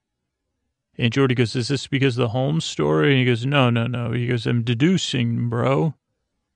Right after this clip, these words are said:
He goes, "I hear a shuffling and, and, uh, you know, cobblestoning." He goes, "Uh, pure and simple." Uh,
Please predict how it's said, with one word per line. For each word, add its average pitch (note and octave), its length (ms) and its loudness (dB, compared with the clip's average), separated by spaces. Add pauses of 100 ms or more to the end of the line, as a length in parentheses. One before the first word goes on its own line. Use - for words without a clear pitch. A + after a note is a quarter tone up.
(120)
He B2+ 160 -6
goes, B2 200 2
"I C3 80 4
hear C3+ 200 4
a A#2 60 4
shuffling C3 840 4
and, A2+ 180 0
and, A2+ 500 0
uh, A#2 360 -4
you A#2 120 -4
know, A#2 240 -6
cobblestoning." A#2+ 1300 2 (760)
He C#3 160 -6
goes, A2+ 300 -2
"Uh, A2 320 0
pure D3 320 -2
and C#3 160 4
simple." A#2 800 0
Uh, A#2 340 -4